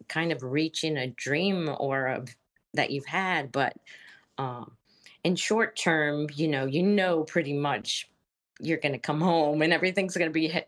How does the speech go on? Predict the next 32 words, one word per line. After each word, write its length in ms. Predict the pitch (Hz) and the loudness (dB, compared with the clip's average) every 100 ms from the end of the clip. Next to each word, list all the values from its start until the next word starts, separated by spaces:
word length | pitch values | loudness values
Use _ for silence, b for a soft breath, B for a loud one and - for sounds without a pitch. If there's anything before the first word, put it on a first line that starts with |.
| - | -6
okay, 360 | 135 - 180 151 | -8 -2 -2 -2
but 200 | 139 147 | -4 -4
if 120 | 156 | -2
you're 120 | 160 | -2
a 60 | 135 | -2
long-term 640 | 135 143 160 - 120 156 | -6 -6 -6 -6 -6 -6
traveler 640 | - 131 127 - 80 - - B B B | -4 -4 -4 -8 -8 -10 -12 B B B
or 160 | - 170 | 0 2
if 140 | 160 | 2
you're 120 | 170 160 | 0 2
moving, 800 | 156 160 180 165 151 143 143 - _ _ _ _ - | 2 2 0 0 -2 -2 -4 -8 _ _ _ _ -6
you 180 | 151 | -2
know, 180 | 143 127 - _ _ _ - | -2 -2 -6 _ _ _ -4
like, 240 | 139 135 | -2 2
I 160 | 156 196 | 2 2
have 200 | 170 160 | 0 0
the 140 | 131 | 0
option 520 | 135 143 - 147 143 | 0 0 -4 -4 -2
because 380 | 139 139 139 - | -4 -4 -4 -4
we 140 | 139 147 | -4 -2
have 180 | 143 | -2
a 60 | 135 | -4
home 380 | 113 165 196 175 | -4 -2 0 -2
here 340 | 143 127 131 - B B - | -4 -4 -6 -10 B B -6
that 120 | 143 | -2
I 100 | 160 | -2
can 220 | 185 160 | -2 -4
come 200 | 156 147 | -2 -2
back 240 | 139 131 123 | 0 -2 -4
and 180 | 127 - | -10 -6
forth, 420 | 170 175 - - | -2 -2 -4 -6
so, 420 | - - - | -6 -4 -6